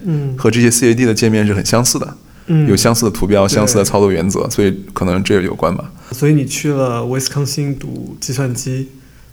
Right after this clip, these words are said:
Speaker 1: 说的
Speaker 2: 当时我不知道我要学什么，就是，就是，但，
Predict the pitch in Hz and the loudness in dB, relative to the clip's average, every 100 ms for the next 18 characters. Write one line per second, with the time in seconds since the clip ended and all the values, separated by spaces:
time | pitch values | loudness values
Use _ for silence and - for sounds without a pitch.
0 | - - - 143 139 185 196 131 131 147 | -16 -14 -6 -4 2 2 2 2 4 4
1 | 165 170 170 - - - - - - 190 | 4 4 0 -10 -18 -20 -2 0 2 2
2 | 214 123 95 95 - - - 120 - 147 | 2 2 0 -2 -4 -6 -6 -10 -2 0
3 | 135 127 113 139 131 123 139 | 4 2 2 2 4 4 0